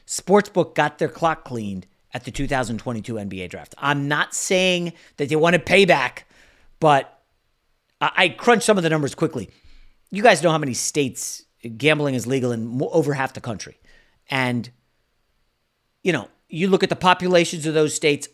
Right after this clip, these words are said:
all you needed was fifteen thousand people across twenty some odd states betting fifty bucks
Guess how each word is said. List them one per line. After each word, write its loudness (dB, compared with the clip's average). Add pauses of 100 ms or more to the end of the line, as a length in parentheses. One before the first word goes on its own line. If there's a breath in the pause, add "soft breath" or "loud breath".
(120)
all 6
you 2
needed -2 (100)
was -2
fifteen -4
thousand 0
people -10 (500)
across 2
twenty -2
some 2
odd -2
states -8 (320 soft breath)
betting 2
fifty -4
bucks -8